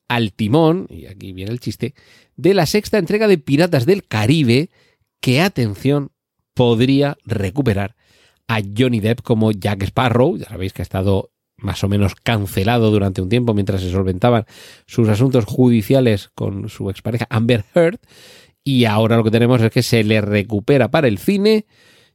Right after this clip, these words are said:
y, por supuesto, con uno de sus personajes más queridos. Por cierto, eh, volvemos a las películas de miedo, en este caso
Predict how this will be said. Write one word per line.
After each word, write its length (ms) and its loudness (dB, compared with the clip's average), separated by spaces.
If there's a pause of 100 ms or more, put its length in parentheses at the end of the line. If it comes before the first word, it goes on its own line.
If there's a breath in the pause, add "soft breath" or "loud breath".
(120)
y, 180 0
por 160 -2
supuesto, 380 -4
con 220 -8
uno 160 -4
de 80 -2
sus 160 -10
personajes 520 -4 (300)
más 400 0
queridos. 520 -12 (480 loud breath)
Por 140 -2
cierto, 480 2
eh, 400 -6
volvemos 720 -8
a 100 0
las 120 -2
películas 320 0
de 100 -4
miedo, 220 2
en 80 0
este 120 -2
caso 260 -2